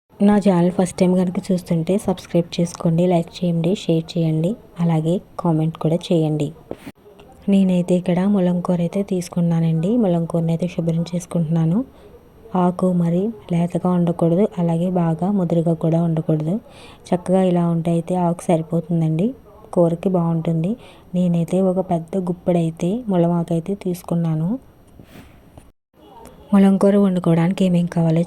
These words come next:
చూద్దామండి. ఒక గ్లాసులో కందిపప్పు అయితే తీసుకున్నాను. అలాగే ఒక కప్పు నిండా కొబ్బరి, దానికన్నా పెద్ద కప్పు నిండా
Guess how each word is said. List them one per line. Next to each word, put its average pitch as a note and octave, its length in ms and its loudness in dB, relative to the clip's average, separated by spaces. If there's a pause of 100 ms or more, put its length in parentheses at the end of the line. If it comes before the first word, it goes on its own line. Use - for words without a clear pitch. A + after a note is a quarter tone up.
చూద్దామండి. E3 580 2 (1500)
ఒక G3+ 120 0 (100)
గ్లాసులో F#3+ 420 4 (100)
కందిపప్పు F3 520 2
అయితే E3+ 200 0
తీసుకున్నాను. E3+ 720 2 (340)
అలాగే E3+ 340 2 (120)
ఒక F#3+ 120 0 (100)
కప్పు F3 280 0
నిండా E3 240 2 (100)
కొబ్బరి, D#3+ 440 2 (800)
దానికన్నా F3+ 560 2 (520)
పెద్ద F3+ 280 0
కప్పు F#3 280 0
నిండా F3 320 4